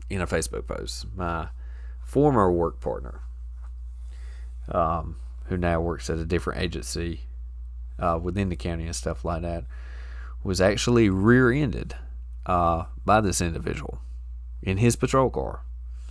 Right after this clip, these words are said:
Um, and it was just, it was kinda crazy. I, you know, sent him a message, say, "Hey, you know, glad you're okay," this and that and the other. That's all what happened. Um,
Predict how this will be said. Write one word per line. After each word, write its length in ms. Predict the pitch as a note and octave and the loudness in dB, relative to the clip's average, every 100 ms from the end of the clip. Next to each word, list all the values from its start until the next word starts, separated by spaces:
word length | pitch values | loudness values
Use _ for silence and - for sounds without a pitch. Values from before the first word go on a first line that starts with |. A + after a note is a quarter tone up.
| - - - - - - - | -12 -12 -10 -10 -10 -10 -8
Um, 460 | F2+ E2 D#2+ - - - - - - - - - - - - - - - - - - - - | -2 -2 -2 -4 -10 -10 -12 -12 -10 -10 -10 -10 -10 -10 -10 -10 -10 -10 -10 -10 -10 -10 -8
and 160 | F#2 F2+ | -2 0
it 60 | F2 | 0
was 120 | C#2 | -2
just, 220 | E2+ - - | -4 -4 -4
it 80 | |
was 120 | F#2 - | -4 0
kinda 200 | F#2+ F2+ | 0 2
crazy. 440 | F2+ F2+ F2 E2+ | 2 2 2 0
I, 100 | E2+ | 0
you 200 | E2 F2+ | -2 -4
know, 180 | E2+ - | -6 -6
sent 220 | - F#2+ F2+ | -4 0 0
him 40 | |
a 40 | |
message, 560 | F2 F2 - F2+ F2+ E2+ | 2 0 0 0 -2 -2
say, 220 | - - | -4 -6
"Hey, 280 | C#2+ F2 F2 | -2 0 2
you 140 | F2 | 2
know, 240 | E2+ E2 D#2+ - | -2 -4 -8 -6
glad 240 | - F#2 D2+ | 0 0 0
you're 140 | G#1+ | -6
okay," 400 | - A#2+ A#2 A2+ | 2 6 8 8
this 200 | F#2 - | 4 -4
and 80 | A#1 | -8
that 100 | A1 | -8
and 80 | D2+ | -2
the 60 | |
other. 480 | A2+ A2+ G#2 F#2+ F#2 - - - - - | 4 6 6 4 2 -6 -10 -10 -10 -10
That's 100 | - | -6
all 100 | - | -4
what 120 | C#2 F2 | -2 2
happened. 340 | A2 G2+ F#2 - - - - - - - - - - - | 2 2 -2 -8 -12 -12 -12 -12 -10 -10 -10 -10 -10 -8
Um, 540 | - E2+ E2 D#2 D#2 | 0 4 4 2 -2